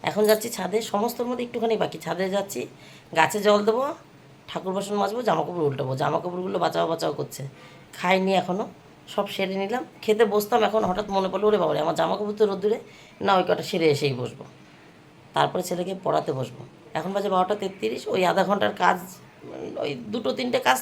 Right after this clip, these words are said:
তো আধা ঘন্টা লাগবে হয়তো। এই একটা, একটা দশ পনেরোর মধ্যে পড়-, পড়াতে বসবো। দুটো পর্যন্ত, ওর সামনে সোমবার থেকে পরীক্ষা,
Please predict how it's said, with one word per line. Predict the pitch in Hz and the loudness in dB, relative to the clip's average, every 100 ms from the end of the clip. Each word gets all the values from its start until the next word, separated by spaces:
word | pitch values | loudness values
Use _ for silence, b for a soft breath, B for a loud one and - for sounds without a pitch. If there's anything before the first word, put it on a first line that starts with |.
| - | 2
তো | |
আধা | 202 175 214 | 4 6 6
ঘন্টা | 240 269 | 6 2
লাগবে | 240 160 147 156 | 4 2 2 0
হয়তো। | 143 131 - B B B - | 0 -4 -12 B B B -4
এই | - | 4
একটা, | 233 - 240 | 4 4 4
একটা | 226 220 | 4 4
দশ | 214 208 208 | 4 4 4
পনেরোর | 226 226 | 2 4
মধ্যে | 220 | 2
পড়-, | 220 202 208 - | -2 -6 -8 -4
পড়াতে | 196 196 208 | 0 0 0
বসবো। | 208 214 302 - B B B - | -4 -4 -10 -12 B B B -8
দুটো | 190 196 | -4 0
পর্যন্ত, | 151 139 131 120 123 - | 0 0 -2 -6 -10 -8
ওর | |
সামনে | 196 190 196 | -4 -2 0
সোমবার | 208 196 196 | -2 -2 -4
থেকে | 196 202 | -4 -6
পরীক্ষা, | 202 185 196 - | -2 -2 -2 -4